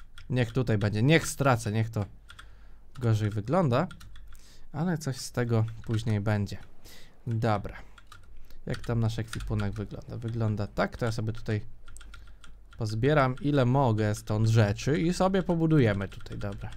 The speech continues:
Myślałem, że deskę minąłem. Dobra. Jak to teraz wygląda? Troszkę deseczek mamy tutaj.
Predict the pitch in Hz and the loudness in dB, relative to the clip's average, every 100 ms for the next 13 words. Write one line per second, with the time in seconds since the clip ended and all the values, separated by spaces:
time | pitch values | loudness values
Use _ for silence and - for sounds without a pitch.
0 | - - - - - - - - - - | -10 -10 -12 -10 -10 -10 -10 -10 -10 -10
1 | - - - - - - - - - 233 | -10 -12 -14 -16 -16 -14 -14 -14 -12 -6
2 | 185 107 104 98 98 - 101 101 101 101 | -4 -2 -2 -2 -6 -4 -4 -2 -2 -4
3 | - - - - - - - - - 113 | -8 -16 -14 -12 -10 -10 -10 -8 0 4
4 | 107 92 - - - - - - - - | 4 2 -6 -12 -10 -10 -12 -14 -12 -10
5 | - - - 117 113 104 101 104 104 98 | -8 -6 -4 -4 -2 -2 -2 -4 -4 -4
6 | - 151 - 123 110 117 107 113 - 110 | -4 -4 -2 0 0 0 -4 -6 -2 0
7 | 107 101 - 101 123 135 | 0 -2 -4 -4 0 0